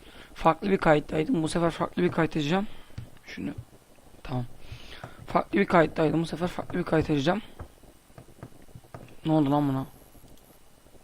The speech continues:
Ha, tıklamamışım ben de, bekliyorum anasını satayım. Şey oldu. Ben, e, arkadaşlarla, pardon, bir tane kanalla,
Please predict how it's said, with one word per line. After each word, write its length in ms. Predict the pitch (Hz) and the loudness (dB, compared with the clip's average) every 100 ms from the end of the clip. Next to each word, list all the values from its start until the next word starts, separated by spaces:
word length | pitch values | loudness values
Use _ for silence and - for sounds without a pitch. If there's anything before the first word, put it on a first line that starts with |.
| - - | -20 -12
Ha, 180 | - 131 | -6 -4
tıklamamışım 720 | - - 160 147 139 - 147 | -2 6 8 8 6 2 0
ben 140 | 143 | 0
de, 60 | 139 | 2
bekliyorum 380 | 143 - - 147 | 0 0 -2 0
anasını 220 | 135 123 | -2 -6
satayım. 280 | - 98 127 - - - - - - - - - - - - - | -10 -10 -10 -12 -20 -20 -20 -20 -20 -20 -20 -20 -20 -20 -20 -6
Şey 280 | - 170 175 | 2 8 10
oldu. 300 | 175 139 123 - - - | 10 8 2 -2 -16 2
Ben, 360 | 156 156 160 160 - - - - - - - - - - | 8 8 8 -2 -10 -20 -20 -20 -20 -20 -20 -20 -14 -2
e, 180 | 143 147 | 0 2
arkadaşlarla, 800 | 151 147 160 156 - 170 170 196 - - - | 4 4 6 4 6 4 4 0 -6 -20 2
pardon, 420 | 156 151 147 135 | 4 6 4 2
bir 60 | 147 | 2
tane 280 | 175 156 151 | 4 6 4
kanalla, 640 | - 160 160 165 165 170 | 2 2 4 4 4 4